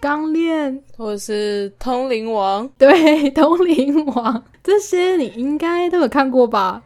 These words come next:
Speaker 2: 看过啊，哪一个没看？大家每个都要看爆啊。
Speaker 1: 钢炼呢，其实我还真的是前阵子才把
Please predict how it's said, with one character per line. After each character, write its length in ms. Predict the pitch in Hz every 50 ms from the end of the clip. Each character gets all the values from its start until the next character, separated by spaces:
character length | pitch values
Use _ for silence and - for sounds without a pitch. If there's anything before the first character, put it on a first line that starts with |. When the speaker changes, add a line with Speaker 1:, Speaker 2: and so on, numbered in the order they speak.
| _ - -
Speaker 2:
看 340 | - 415 403 392 370 359 339
过 260 | 370 381 392 392 381
啊， 320 | 370 349 349 339 339 330
哪 220 | 330 311 269 247 254
一 100 | 277 285
个 140 | 311 311
没 220 | 311 294 285 277 285
看？ 580 | - 330 349 330 311 285 262 233 214 202 202
大 120 | - - 302
家 140 | 302 311 311
每 200 | 302 262 226 220
个 100 | 226 233
都 60 | 247
要 120 | 262 269
看 260 | 269 - 302 294 254 247
爆 320 | - - 269 254 233 220 214
啊。 400 | 208 208 208 208 208 208 233 247 _ _ _ _ -
Speaker 1:
钢 220 | 320 330 330 349
炼 240 | 359 370 349 311 294
呢， 160 | 277 262 269
其 220 | 269 - 254 247 247
实 320 | - 247 226 220 220 220
我 180 | 220 214 226 220 214 - -
还 180 | - - 233 240
真 160 | 233 330 359
的 140 | 370 330 277
是 180 | 277 339 330
前 300 | 277 - - 220 208 214
阵 180 | 233 302 277 254
子 140 | - 220 202
才 200 | 190 226 208 220
把 440 | 214 - 226 208 190 180 196 202